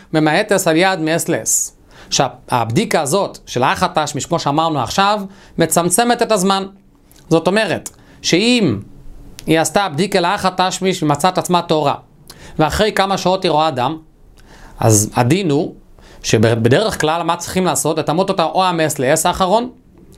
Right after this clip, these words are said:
או מהבדיקה האחרונה. אז הבדיקה הזאת שעשה לאחר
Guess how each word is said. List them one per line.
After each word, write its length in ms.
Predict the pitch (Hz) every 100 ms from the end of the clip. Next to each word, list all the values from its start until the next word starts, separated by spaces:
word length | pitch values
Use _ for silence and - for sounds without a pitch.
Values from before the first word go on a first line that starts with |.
| -
או 160 | 190 240
מהבדיקה 640 | 220 190 156 247 214 202 208
האחרונה. 520 | 170 175 - 185 185 175 _ _ _ _ - -
אז 120 | 117
הבדיקה 440 | 110 107 170 226 139
הזאת 220 | 160 190
שעשה 220 | 123 185
לאחר 200 | 202 196